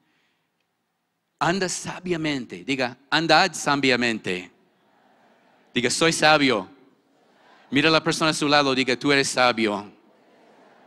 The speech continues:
"Andad sabiamente para con los de afuera, redimiendo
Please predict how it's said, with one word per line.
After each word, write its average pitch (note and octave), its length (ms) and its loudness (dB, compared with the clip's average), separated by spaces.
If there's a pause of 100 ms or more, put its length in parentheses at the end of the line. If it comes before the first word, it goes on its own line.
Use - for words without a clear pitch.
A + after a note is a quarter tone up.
(540)
"Andad B2+ 420 0
sabiamente B2+ 840 -6 (260)
para A#2 200 -4
con A#2 200 -4
los A#2+ 200 -2
de A#2 100 -6
afuera, F#2+ 500 -10 (300)
redimiendo G2+ 1040 -12